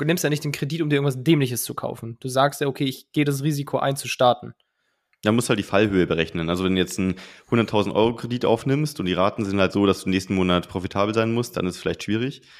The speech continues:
Speaker 2: Aber wenn du es halt sinnvoll kalkulierst und sagst, was ist so der Worst Case, was passieren kann?
Speaker 1: Ja,
Speaker 2: Okay,
Speaker 1: klar.
Speaker 2: im Worst Case muss ich zweihundert Euro im Monat irgendwie abstottern über ein paar Jahre. Das kriegt man irgendwie hin.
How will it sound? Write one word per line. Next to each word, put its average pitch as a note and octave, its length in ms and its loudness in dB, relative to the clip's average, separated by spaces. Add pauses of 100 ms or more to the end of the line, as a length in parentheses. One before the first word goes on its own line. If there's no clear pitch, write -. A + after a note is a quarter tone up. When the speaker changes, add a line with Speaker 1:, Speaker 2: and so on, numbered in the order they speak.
(280)
Speaker 2:
Aber F2 160 0
wenn F#2+ 80 0
du F#2+ 40 0
es - 140 -8
halt F2+ 260 -2
sinnvoll G#2 380 0
kalkulierst G2+ 560 -2
und F#2 60 -6
sagst, E2+ 280 -4
was A2 200 -2
ist C3 80 -8
so C3 80 -4
der A#2 120 4
Worst G#2 240 0
Case, F#2 180 -4
was F2 120 -10
passieren F2+ 320 -6
kann? G2 300 -2 (240)
Speaker 1:
Ja, C3 140 0
Speaker 2:
Okay, - 20 0
Speaker 1:
klar. F#2+ 280 2
Speaker 2:
im F#2 120 -4
Worst G#2+ 220 2
Case G2 220 0
muss F#2+ 140 -4
ich F#2 100 -10
zweihundert F2+ 360 -2
Euro F2+ 240 4
im E2+ 80 -2
Monat E2+ 260 0
irgendwie E2 420 -6
abstottern G2 600 -2
über G2+ 160 -2
ein G2+ 40 -4
paar G#2 160 -2
Jahre. G#2+ 380 0 (320)
Das - 180 -12
kriegt - 220 -10
man E2+ 140 -4
irgendwie E2+ 260 -4
hin. A2+ 400 -4